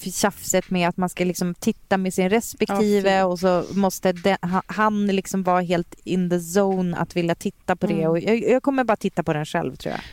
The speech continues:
Speaker 2: Jag tror det. Det här, alltså Regina King är med, Jeremy Irons är med, H B O gör som en remix på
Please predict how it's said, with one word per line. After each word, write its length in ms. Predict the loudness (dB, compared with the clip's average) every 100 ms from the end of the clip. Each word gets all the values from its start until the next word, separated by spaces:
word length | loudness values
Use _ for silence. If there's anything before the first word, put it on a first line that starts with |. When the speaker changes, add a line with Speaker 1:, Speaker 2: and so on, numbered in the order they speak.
| -12 -4
Speaker 2:
Jag 120 | 0
tror 280 | 2 2 4
det. 340 | 2 2 0 2
Det 60 |
här, 100 | 2
alltså 200 | 2 2
Regina 440 | 2 2 4 2 0
King 460 | 0 2 4 4
är 60 | 4
med, 340 | 2 2 2
Jeremy 240 | 2 2 2
Irons 480 | 2 2 2 2
är 40 | 2
med, 340 | 2 2 0 0
H 80 | -2 0
B 140 | 2 2
O 140 | 4
gör 140 | 2
som 180 | 0 2
en 220 | 2 4
remix 500 | 2 2 2 -2 -4
på 400 | -6 -2 0 0